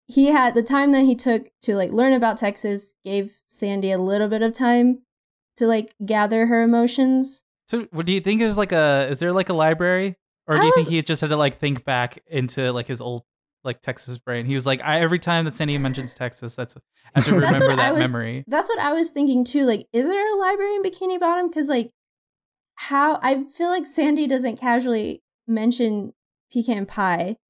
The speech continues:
Speaker 1: <laughs> or square dancing.
Speaker 2: Unless he got it all from the song.
Speaker 1: I guess.
Speaker 2: Is, like, the
Speaker 3: <laughs>
Speaker 2: o-, is that the only, like,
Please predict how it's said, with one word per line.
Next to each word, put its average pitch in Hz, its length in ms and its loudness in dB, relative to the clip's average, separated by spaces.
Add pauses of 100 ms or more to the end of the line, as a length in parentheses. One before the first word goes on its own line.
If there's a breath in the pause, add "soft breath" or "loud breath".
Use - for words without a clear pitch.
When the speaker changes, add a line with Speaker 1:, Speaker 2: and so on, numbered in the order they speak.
(540)
Speaker 1:
<laughs> - 360 0
or 262 200 4
square 233 420 0
dancing. 180 600 -4 (180)
Speaker 2:
Unless 170 300 0
he - 80 -2
got 170 160 4
it 151 100 4
all 139 120 2
from 135 180 -6
the 120 80 -4
song. 120 640 -2 (440)
Speaker 1:
I 233 80 -6
guess. 214 440 0
Speaker 2:
Is, 135 60 -4
like, 139 140 2
the 180 120 4
Speaker 3:
<laughs> 170 60 4
Speaker 2:
o-, 170 320 2
is 147 120 -2
that 147 160 0
the 156 160 -2
only, 143 400 2
like, 135 340 -2